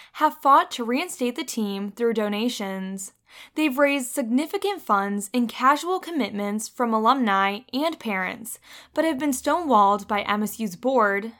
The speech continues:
administration, and athletics department. Matt Giannottis, who coached at M S U for over twenty years,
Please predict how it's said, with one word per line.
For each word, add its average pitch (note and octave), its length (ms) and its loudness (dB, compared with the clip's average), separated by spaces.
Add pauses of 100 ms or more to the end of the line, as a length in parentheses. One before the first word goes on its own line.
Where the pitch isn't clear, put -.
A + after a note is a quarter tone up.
(120)
administration, B3 1080 -2 (180)
and C#4 380 2
athletics G#3+ 520 -2
department. F#3+ 760 -8 (300)
Matt B3+ 340 4
Giannottis, A#3+ 1000 2 (140)
who D4 120 2
coached B3+ 460 -2
at A#3 160 0
M C4 160 0
S F4+ 160 -6
U A3 320 0
for C4+ 220 -6
over C#4+ 240 4
twenty E4 480 -4
years, G3+ 480 0